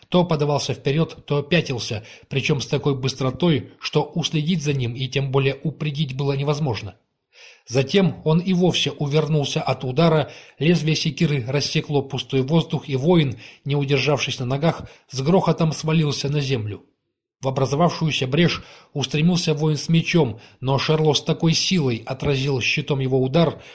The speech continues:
что рукоять выскользнула из онемевшей руки – а разбойник,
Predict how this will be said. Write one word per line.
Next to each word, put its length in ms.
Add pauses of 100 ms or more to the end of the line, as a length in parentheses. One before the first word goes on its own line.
что 380
рукоять 480
выскользнула 640
из 240
онемевшей 500
руки – 460 (220)
а 140
разбойник, 540